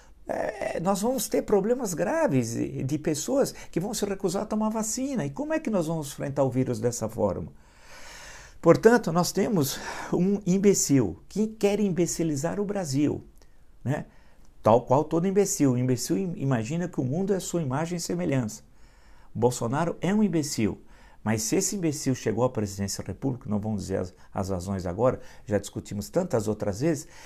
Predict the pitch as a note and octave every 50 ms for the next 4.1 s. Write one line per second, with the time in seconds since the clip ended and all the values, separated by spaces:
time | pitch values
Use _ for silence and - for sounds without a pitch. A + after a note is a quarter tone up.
0 | - - - - - B2+ C3 C3 B2 C#3 F3 G3 - F#3 D3 B2+ B2 B2 A#2+ A2+
1 | - - - - C#3+ D#3 G3+ A#3+ A#3+ G#3 B2 G2+ G2 F#2+ - - - - C3 C3+
2 | G#2+ A2+ A#2 A2+ G#2+ A#2 C3+ F3+ G3+ F#3 D3+ B2 B2+ C#3 C3+ C3+ - - E3+ G3
3 | F#3+ C#3 - - - - - - - C#3 C#3+ C#3 - E3 C#3 - - - C#3 E3+
4 | F#3 G#3+